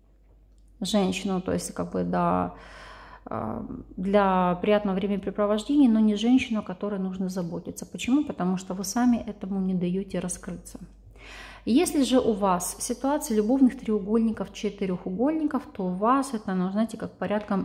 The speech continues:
измотало. И будет анализ этой ситуации, а нужно ли вам это, зачем, почему и стоит ли в этой ситуации находиться. Потому что она действительно вас уже обременяет, и вы не хотите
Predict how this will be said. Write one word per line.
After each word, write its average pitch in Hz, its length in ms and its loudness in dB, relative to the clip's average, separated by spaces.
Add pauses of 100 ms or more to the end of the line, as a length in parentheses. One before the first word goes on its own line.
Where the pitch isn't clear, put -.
измотало. 180 680 -2 (360)
И 214 40 -8
будет 240 360 0
анализ 311 580 2
этой 262 240 -4
ситуации, 240 800 -2
а 220 100 0
нужно 220 340 4
ли 196 120 -2
вам 185 320 0
это, 285 480 -2 (680)
зачем, 262 540 4
почему 233 420 2
и - 20 0
стоит 220 280 -4
ли 208 80 0
в 196 60 -4
этой 196 160 -6
ситуации 202 540 -6
находиться. 175 500 -4
Потому 233 320 0
что 233 160 -6
она 214 100 -2
действительно 202 360 -4
вас 190 180 -4
уже 180 140 -8
обременяет, 208 800 0
и - 20 -2
вы 196 240 2
не 269 260 6
хотите 254 800 -6